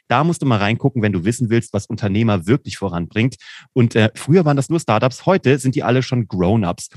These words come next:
So wie wir bei Geschichten, die verkaufen. Wir haben vor anderthalb Jahren als Babys angefangen, mittlerweile sind wir im Toddleralter.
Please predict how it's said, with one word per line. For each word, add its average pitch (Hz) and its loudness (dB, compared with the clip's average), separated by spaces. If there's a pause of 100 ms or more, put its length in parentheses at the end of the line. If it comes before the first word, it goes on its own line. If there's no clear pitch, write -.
(140)
So 156 2
wie 165 2
wir 156 2
bei 123 2
Geschichten, 120 -4
die 107 -4
verkaufen. 110 -2
Wir 92 -4
haben 101 -2
vor 87 -6
anderthalb 107 -4
Jahren 107 0
als - -10
Babys 135 -2
angefangen, 110 -2
mittlerweile 101 -2
sind 98 -8
wir 101 -2
im 90 -4
Toddleralter. 107 0